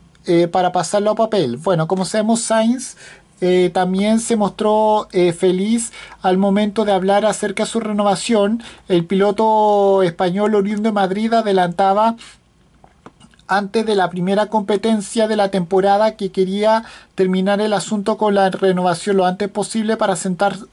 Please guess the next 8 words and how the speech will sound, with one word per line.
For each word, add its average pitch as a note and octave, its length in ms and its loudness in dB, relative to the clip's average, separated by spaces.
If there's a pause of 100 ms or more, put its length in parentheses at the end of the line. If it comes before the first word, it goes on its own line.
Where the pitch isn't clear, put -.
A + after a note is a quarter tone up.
(140)
para E3+ 540 2
concentrarse F#3+ 720 -2
en G3 60 0
la F#3 60 2
nueva F#3+ 200 2
temporada. G3+ 640 0
Bueno, D3 380 -4 (1120)
eh, D#3+ 560 4